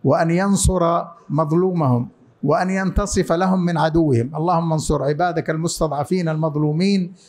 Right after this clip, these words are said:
في مشارق الأرض ومغاربها، إنك على كل شيء قدير.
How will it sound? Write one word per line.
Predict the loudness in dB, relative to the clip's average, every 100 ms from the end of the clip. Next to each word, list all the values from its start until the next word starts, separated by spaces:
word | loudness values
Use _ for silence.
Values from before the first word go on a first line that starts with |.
| _ -2
في | 0
مشارق | 0 0 0 0 -2
الأرض | 0 0 0
ومغاربها، | 0 0 0 0 0 0 2 0
إنك | -2 -4 -2
على | -2 -2 -2
كل | -2 -4
شيء | -4 -4 -2 -2
قدير. | 0 0